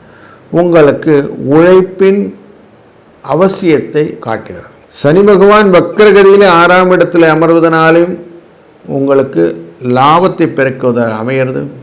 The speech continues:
லக்ஷ்மி கடாட்சம் வருது.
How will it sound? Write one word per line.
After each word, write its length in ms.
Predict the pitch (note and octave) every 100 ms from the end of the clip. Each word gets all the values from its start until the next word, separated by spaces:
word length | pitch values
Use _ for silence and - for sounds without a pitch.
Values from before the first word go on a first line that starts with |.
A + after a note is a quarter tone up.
| - _ _ _ _ _ - - _ - _ -
லக்ஷ்மி 360 | A#2+ A#2 - E3+
கடாட்சம் 580 | D#3+ D#3 C#3+ - A#2 G#2+
வருது. 340 | A#2+ B2+ C#3+